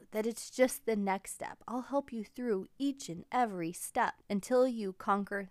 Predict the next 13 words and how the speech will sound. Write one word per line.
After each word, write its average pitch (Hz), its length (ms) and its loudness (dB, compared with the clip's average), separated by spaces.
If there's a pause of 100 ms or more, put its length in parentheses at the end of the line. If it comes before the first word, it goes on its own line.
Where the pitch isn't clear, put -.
(120)
the - 80 -10
course, - 500 -12
until 175 260 -6
you 202 160 -4
complete 180 480 -12
it. 110 140 -14 (680)
And 190 160 -2
I 185 60 2
promise 180 580 -2
it - 160 -4
will 170 100 -4
get 190 200 -2
easier. 202 560 -4